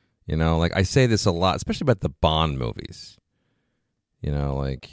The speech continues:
y-, you know, we, like, we're, like, we're, we, we just finished up, um, the Timothy Dalton Bonds, and now we're gonna watch the, you know, the ones that we grew up, although I've seen GoldenEye four thousand times, so I don't really feel the need to rewatch GoldenEye, but I might.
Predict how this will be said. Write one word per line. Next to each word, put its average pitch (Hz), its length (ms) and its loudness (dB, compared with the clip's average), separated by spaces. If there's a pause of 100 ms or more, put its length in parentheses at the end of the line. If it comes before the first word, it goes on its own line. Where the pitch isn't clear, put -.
y-, - 80 -16 (300)
you 92 180 -6
know, 78 80 -2
we, 78 220 -2
like, 82 240 -6
we're, 95 80 2
like, 90 160 0
we're, 87 360 6
we, 87 260 -2 (240)
we 101 100 4
just 104 200 2
finished 101 320 2
up, 87 240 4 (1000)
um, 76 380 2
the 80 80 2
Timothy 82 320 2
Dalton 76 640 2 (240)
Bonds, 73 380 0
and 71 100 -2
now 73 140 2
we're 71 80 -2
gonna 73 180 0
watch 69 380 -2
the, 65 280 -6
you 78 80 -4
know, 62 140 -6
the 64 80 -10
ones 67 420 -6
that 62 240 -6 (600)
we 87 120 4
grew 85 280 4
up, 113 260 4
although 87 220 4
I've 78 160 0
seen 80 340 -2
GoldenEye 73 440 2
four 82 280 -2
thousand 67 520 -4
times, 62 440 -4
so 64 120 -4
I 69 60 -2
don't 73 100 -4
really 69 140 -6
feel 71 220 -4
the 71 80 -4
need 69 160 -6
to 65 80 -6
rewatch 71 580 -4
GoldenEye, 60 460 -2
but 117 80 -2
I 135 40 2
might. 113 300 0